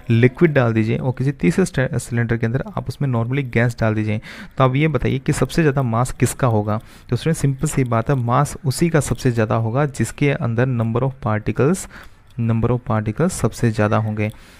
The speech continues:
तो you know that number of particles सबसे ज़्यादा किसके अंदर होने वाले हैं? सॉलिड के अंदर। और उससे कम किस में होने वाले हैं? लिक्विड के अंदर। सबसे कम किसके अंदर होने वाले हैं?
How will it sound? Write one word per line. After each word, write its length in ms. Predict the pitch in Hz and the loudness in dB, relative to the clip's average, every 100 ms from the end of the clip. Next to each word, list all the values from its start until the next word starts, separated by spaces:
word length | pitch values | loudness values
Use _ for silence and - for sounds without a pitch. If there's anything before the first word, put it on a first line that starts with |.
| - - | -20 -2
तो 80 | 113 | 2
you 160 | 113 | 4
know 120 | 131 156 | 4 4
that 200 | 170 175 135 | 4 2 0
number 340 | 120 117 139 | 0 2 0
of 100 | 143 | 0
particles 420 | - 113 113 - | 0 -2 -2 -2
सबसे 220 | - 113 | -2 -2
ज़्यादा 180 | - 127 | 0 0
किसके 320 | 127 123 - 151 | 2 0 0 0
अंदर 100 | 151 | 2
होने 200 | 131 127 | 2 2
वाले 220 | 123 135 | 0 -2
हैं? 120 | 185 | -4
सॉलिड 380 | - - 110 107 | -8 -2 0 0
के 120 | 110 | -4
अंदर। 240 | 107 113 - | -4 -4 -4
और 240 | 110 110 117 - | -2 -2 -4 -6
उससे 280 | - - | -4 0
कम 160 | 165 151 | 2 2
किस 260 | - 135 - | 0 -2 -2
में 80 | |
होने 160 | 143 127 | -2 0
वाले 140 | 123 | 0
हैं? 60 | 165 | 0
लिक्विड 300 | 120 - 135 | -2 0 -2
के 80 | 135 | 0
अंदर। 120 | 175 | -2
सबसे 360 | - 175 - 202 | -2 -2 0 2
कम 160 | 185 | 2
किसके 280 | 151 143 - | 0 -2 -2
अंदर 140 | 143 | 0
होने 160 | 135 113 | 0 0
वाले 160 | 113 | 0
हैं? 100 | 127 | 0